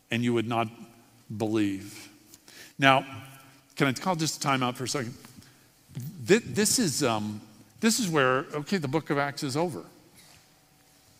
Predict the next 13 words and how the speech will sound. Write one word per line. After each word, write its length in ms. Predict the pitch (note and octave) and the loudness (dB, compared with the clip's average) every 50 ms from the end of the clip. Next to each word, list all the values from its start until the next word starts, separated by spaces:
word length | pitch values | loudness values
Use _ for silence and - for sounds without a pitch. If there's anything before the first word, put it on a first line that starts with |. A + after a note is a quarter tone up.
| _ - _ _ _ _ _ _ _ _ _ _ _ _ _ - - - - _ _ _ _ - _ _ _ - | _ -20 _ _ _ _ _ _ _ _ _ _ _ _ _ -20 -20 -20 -20 _ _ _ _ -20 _ _ _ -6
The 60 | A#2+ | -2
book 160 | D3 E3 D#3+ | -2 0 2
of 60 | D3+ | 4
Acts 260 | D3+ D3+ D3 - - C#3+ | 2 2 2 0 -4 -4
is 120 | B2+ A#2+ | -2 -2
over. 360 | C3+ F#3+ A3 D#3 - - - - - - - - - - - - - - - - - - | 0 -2 -2 -4 -6 -10 -18 -20 -20 -20 -20 -20 -20 -20 -20 -20 -20 -20 -20 -20 -10 -4
But, 140 | - D3 D3 - - D#3+ - - - - C#3+ - - - _ _ | -4 -4 -4 -4 -10 -20 -20 -18 -18 -18 -18 -18 -20 -20 _ _
but 80 | - C3 | -4 -2
what 140 | C3+ E3+ G#3+ | 0 2 4
about 220 | G3+ E3+ E3 D#3+ | 4 4 2 2
Paul? 480 | - - G3+ A3+ A#3+ D#3+ - E2 - - - - - _ _ _ _ _ _ _ _ _ _ _ _ _ - | -2 -2 0 0 0 -2 -4 -6 -12 -16 -20 -20 -20 _ _ _ _ _ _ _ _ _ _ _ _ _ -8
It's 120 | - C#3+ - | -4 0 2
like, 140 | E3+ D3+ | 2 2